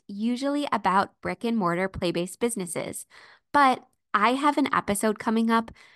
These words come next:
about how to become an outlier as an owner in the indoor playground industry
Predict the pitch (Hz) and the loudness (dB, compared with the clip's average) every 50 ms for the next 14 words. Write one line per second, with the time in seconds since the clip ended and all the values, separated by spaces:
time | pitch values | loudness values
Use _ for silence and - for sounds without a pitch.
0 | _ _ _ - 214 220 220 196 - - - - 226 233 247 - - 285 285 302 | _ _ _ 2 4 4 4 4 2 -2 -4 -2 0 0 0 0 -2 -4 -4 -4
1 | 277 - - - 214 202 208 208 214 214 - _ - 208 190 - - _ _ - | -6 -6 -6 -2 0 2 2 2 2 0 -2 _ -4 -4 -4 -4 -6 _ _ 0
2 | 180 185 190 - - - 180 85 78 113 107 101 107 127 - - _ - - 190 | 2 2 2 2 0 -4 -6 -6 -4 -4 -2 -2 -2 -4 -6 -10 _ -2 0 2
3 | 196 202 233 254 - - 196 190 185 190 190 190 - - - 190 185 190 214 233 | 2 2 2 0 0 0 0 0 2 2 0 0 -2 -4 -4 -4 -2 -2 -2 -2
4 | 240 - 196 190 196 214 226 220 - 190 175 - 202 220 226 - - 190 175 175 | -2 -4 -4 -2 -2 -2 -4 -4 -6 -8 -2 0 0 0 0 0 -4 -4 -6 -6
5 | - - - 175 170 175 214 240 240 | -8 -6 -4 -2 0 0 0 -2 -4